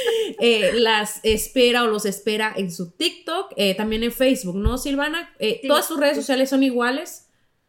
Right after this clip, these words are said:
Speaker 2: Sí, en todas mis redes son iguales, en TikTok, en Facebook, en Instagram, estoy como Basilvana uno, y este, pues ahí vamos. Muchas gracias a ti, Ana, me dio mucho gusto poder platicar contigo, este,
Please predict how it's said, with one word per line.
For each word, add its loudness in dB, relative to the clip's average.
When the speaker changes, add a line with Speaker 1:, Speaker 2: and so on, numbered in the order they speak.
Speaker 2:
Sí, 0
en 2
todas 4
mis 0
redes 2
son -4
iguales, 0
en -8
TikTok, -4
en -6
Facebook, -2
en -4
Instagram, 4
estoy -2
como -2
Basilvana -2
uno, 0
y 0
este, -8
pues 0
ahí 6
vamos. 8
Muchas 2
gracias 4
a -12
ti, -6
Ana, 2
me -2
dio 0
mucho 0
gusto 2
poder -2
platicar 0
contigo, -4
este, -6